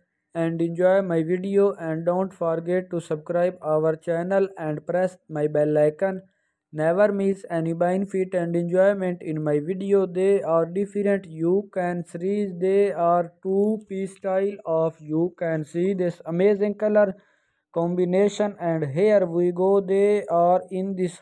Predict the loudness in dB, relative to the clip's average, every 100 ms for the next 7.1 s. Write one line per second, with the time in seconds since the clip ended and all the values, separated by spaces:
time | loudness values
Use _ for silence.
0 | -4 2 2 0 -2 0 0 2 2 2
1 | -2 _ _ _ _ _ _ _ _ _
2 | _ _ _ _ -12 -2 0 2 0 0
3 | 2 4 4 2 -2 -2 0 2 2 -2
4 | -2 0 0 -2 0 2 4 4 4 2
5 | 0 -2 0 0 0 0 -2 -2 2 2
6 | 0 0 2 2 0 -2 0 2 2 0
7 | -6